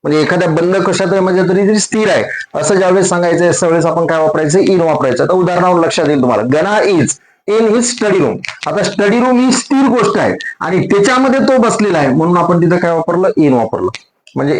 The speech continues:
एखाद्या स्थिर गोष्टीच्या आतमध्ये एखादी गोष्ट आहे असं ज्यावेळेस सांगायचं, त्यावेळेस काय वापरायचं? In वापरायचं.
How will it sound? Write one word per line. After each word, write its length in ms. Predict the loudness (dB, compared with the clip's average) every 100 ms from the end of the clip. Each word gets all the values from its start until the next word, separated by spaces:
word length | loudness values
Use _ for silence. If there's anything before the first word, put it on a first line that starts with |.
| 0
एखाद्या 380 | 0 0 0 -2
स्थिर 380 | -2 -2 -2
गोष्टीच्या 520 | 0 0 0 0 0 0 -2
आतमध्ये 420 | -2 0 0 0 -2
एखादी 240 | -2 0
गोष्ट 300 | 0 0 -2
आहे 360 | -2 -2 -2 -4 -8 -14 -8
असं 180 | -4 0
ज्यावेळेस 320 | 0 0 0
सांगायचं, 380 | -2 0 0 0
त्यावेळेस 240 | 0 0 -2
काय 120 | -2
वापरायचं? 460 | -2 -2 -4 -2 0 2
In 140 | 2
वापरायचं. 460 | 0 -2 -4 -6